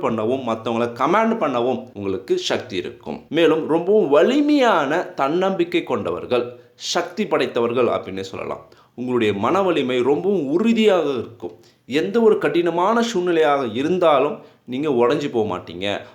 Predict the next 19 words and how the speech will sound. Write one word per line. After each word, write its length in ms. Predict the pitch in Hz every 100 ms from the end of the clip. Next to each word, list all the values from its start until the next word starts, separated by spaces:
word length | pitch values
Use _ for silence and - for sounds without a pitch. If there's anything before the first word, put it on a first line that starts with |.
| _
உங்க 140 | 107 107
தன்னம்பிக்கை 760 | 123 160 185 160 147 165 202
ரொம்ப 240 | 123 139 160
வலிமையாக 560 | 233 147 165 160 147
இருந்து 420 | 120 151 170 185
அந்த 320 | - 139 143 131
சூழ்நிலையில் 640 | - 180 202 196 180 147
இருந்து 320 | 156 185 196
வெளியே 240 | 196 165 175
வர 220 | 147 156
முடியும் 420 | 139 139 185 214
அப்படின்னு 600 | 170 131 135 180 151 123 - -
உறுதியுடன் 640 | 139 175 233 208 226 220 202
இருக்கக்கூடிய 1000 | 151 147 127 - - 101 98 120 147
நபர்கள் 480 | - 85 80 - 104
நீங்கள். 380 | 85 73 71 - - _
சூரியனுடைய 840 | - - 220 233 226 208 190 185
ஒளிக்கற்றைகள் 920 | 156 185 190 160 160 165 147 139 -
எப்படி 460 | 127 139 - 175